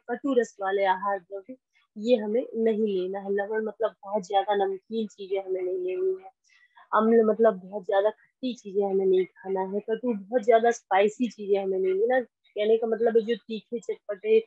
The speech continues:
आपके चाट पकौड़े, समोसे, कचौड़ी, ये सब चीजें हैं, ये सब ऑयली, ये सब हमें नहीं खाना है। मधु, मधु का निषेध बताया गया है,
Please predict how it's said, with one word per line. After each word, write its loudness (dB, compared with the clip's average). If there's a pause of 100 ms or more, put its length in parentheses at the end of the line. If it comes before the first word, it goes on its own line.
(360)
आपके -2
चाट 2
पकौड़े, 0
समोसे, -4
कचौड़ी, -6
ये 0
सब -4
चीजें -6
हैं, 2 (300)
ये 2
सब -2
ऑयली, 4
ये 2
सब 0
हमें 0
नहीं -2
खाना -6
है। -8 (480)
मधु, 6 (400)
मधु 4
का 4
निषेध 2
बताया 0
गया -4
है, -6